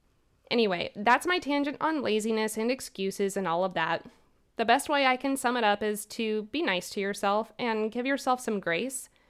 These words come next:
You don't need to be going a million miles an hour to be worthy of love, respect, and appreciation. You are already worthy of all of those things. All right, guys, I'm going to wrap it up there. Again,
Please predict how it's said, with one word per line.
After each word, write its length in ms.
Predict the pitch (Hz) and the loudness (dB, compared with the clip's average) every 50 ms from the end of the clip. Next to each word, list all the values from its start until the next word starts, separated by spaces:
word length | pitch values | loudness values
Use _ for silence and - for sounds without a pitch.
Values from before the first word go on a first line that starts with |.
| _ _ _ _ _ _ _ _ _ | _ _ _ _ _ _ _ _ _
You 100 | 220 262 | -4 0
don't 220 | 262 294 320 - | 2 2 2 2
need 140 | - 349 339 | 0 -2 0
to 60 | 269 | 0
be 120 | 285 285 240 | 0 -2 2
going 280 | 214 214 220 226 240 | 2 2 4 4 4
a 60 | 220 | 2
million 320 | 202 202 208 220 220 220 214 | 2 2 2 2 2 0 0
miles 380 | 196 185 185 196 202 202 190 | 0 2 2 2 2 0 0
an 100 | 196 185 | -2 -2
hour 300 | 170 165 170 175 190 202 | 0 0 2 2 2 0
to 80 | 202 - | -2 -4
be 120 | 196 196 | -6 -6
worthy 320 | 185 165 170 175 180 180 175 | -4 -4 -2 -2 -2 0 -2
of 140 | 175 170 175 | -2 -2 0
love, 400 | 180 180 180 180 185 196 - - | 2 2 4 2 0 -2 -6 -8
respect, 500 | - 202 202 - - - 165 - - - - - | -8 -8 -8 -6 -2 -2 -2 -2 -4 -8 -14 -10
and 80 | 214 214 | -8 -8
appreciation. 960 | 202 - - 214 196 - - 185 170 165 165 160 - - - - - 220 214 - _ _ _ _ _ _ _ _ _ _ _ _ _ _ _ | -8 -6 -6 -6 -6 -4 -4 -2 -2 -2 -2 -4 -6 -8 -8 -8 -8 -10 -12 -14 _ _ _ _ _ _ _ _ _ _ _ _ _ _ _
You 160 | - 220 226 | -8 -4 0
are 160 | 220 214 - - | 2 2 2 4
already 440 | 214 208 220 233 233 233 233 254 247 | 6 6 6 6 4 2 0 0 0
worthy 320 | 220 208 196 185 180 180 | 0 0 0 0 0 -2
of 100 | 185 175 | -2 -2
all 160 | 165 170 170 | -2 -4 -4
of 80 | 170 175 | -4 -6
those 220 | 170 160 165 - | -6 -6 -6 -6
things. 480 | - - - - - - - - - - _ _ _ _ _ _ _ _ _ _ _ _ _ _ _ _ _ - | -8 -10 -10 -10 -12 -12 -12 -12 -12 -14 _ _ _ _ _ _ _ _ _ _ _ _ _ _ _ _ _ 2
All 140 | - 220 240 | 4 4 6
right, 180 | 233 202 180 - | 6 4 2 2
guys, 240 | 196 190 190 190 - - | 2 0 0 0 -2 -4
I'm 160 | - 247 254 | -2 0 0
going 160 | 247 277 330 311 | 2 2 2 2
to 120 | 311 330 | 0 0
wrap 280 | 269 240 214 226 233 - | 2 4 4 4 4 4
it 60 | 247 | 0
up 140 | 247 240 - | 0 0 0
there. 440 | 196 185 185 185 185 185 202 - - _ _ _ | 2 2 4 4 2 2 -2 -6 -14 _ _ _
Again, 440 | - 220 226 233 240 247 247 247 - | -4 0 2 4 4 4 2 2 0